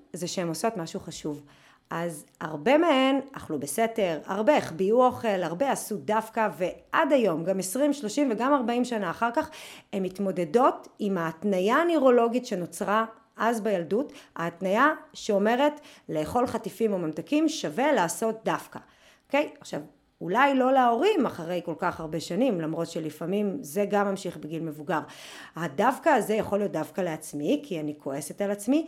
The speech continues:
זה יכול להיות דווקא לבעלי, וזה יכול להיות דווקא לסביבה שאני מרגישה שבוחנת אותי, ובא לי לעשות להם דווקא. אז כשאנחנו מבינות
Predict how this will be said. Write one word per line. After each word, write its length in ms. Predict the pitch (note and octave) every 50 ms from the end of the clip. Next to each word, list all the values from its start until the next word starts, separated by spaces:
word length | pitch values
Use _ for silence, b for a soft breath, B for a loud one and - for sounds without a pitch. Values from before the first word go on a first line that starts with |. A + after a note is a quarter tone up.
| B B B B B
זה 60 | F3
יכול 160 | E3 - G3+
להיות 100 | G3+ F#3
דווקא 300 | D#3+ F#3 F#3 F#3 - G#3+
לבעלי, 600 | F#3+ E3 D3 C#3+ D3+ D3 C#3+ D3 F3 C4 F4 E4+ -
וזה 200 | F3+ F3+ E3+ F3
יכול 160 | E3+ - A3 A3+
להיות 140 | A#3 A3
דווקא 260 | G3+ G#3 G#3+ G#3+ - B3
לסביבה 580 | G3+ F3+ F3 - - E3+ F3+ E3+ C4 D4+ D#4+
שאני 220 | D#4+ C4+ A#3 G#3+ G3+
מרגישה 340 | G3 F3+ F3+ E3 - F#3+
שבוחנת 460 | F#3 - G3 E3 F#3+ - D4+ C#4+ D4 D4
אותי, 280 | C#4+ C#4+ - A#3 A#3 G3
ובא 240 | F3+ D#3 F3 F3+ F3
לי 120 | G3 G3
לעשות 400 | F3+ D#3+ E3 - - F#3 E3+ -
להם 220 | F#3 F3+ E3 F3 E3+ B B B B B B B B B B _ -
דווקא. 380 | D3 C#3+ D#3 C#3+ - - - - - b b b b b b b _ _ _ _ _ _ _ _ - -
אז 260 | D#3 D3+ D3+ - - -
כשאנחנו 680 | - - - E3 D3+ D#3+ - - G3 F3+ F3 F3 - - -
מבינות 840 | - F3 E3 D#3+ D3 D#3 D#3+ E3+ G3 C4+ D#4 C#4+ - - - -